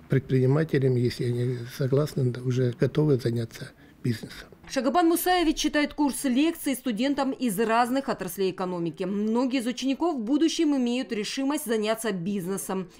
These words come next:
Speaker 2: и делают это с успехом.
Speaker 1: Сегодня надо исходить из того, что девяносто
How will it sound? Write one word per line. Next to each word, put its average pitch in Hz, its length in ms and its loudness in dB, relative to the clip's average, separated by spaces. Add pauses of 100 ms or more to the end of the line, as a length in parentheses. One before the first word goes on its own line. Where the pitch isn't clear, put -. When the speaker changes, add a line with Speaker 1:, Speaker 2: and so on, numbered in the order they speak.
Speaker 2:
и 214 80 -4
делают 220 460 0
это 190 200 -4
с - 100 -12
успехом. 180 720 -6
Speaker 1:
Сегодня 214 360 6
надо 175 340 6
исходить 160 480 2
из - 140 0
того, 170 260 4
что - 240 0
девяносто 139 720 4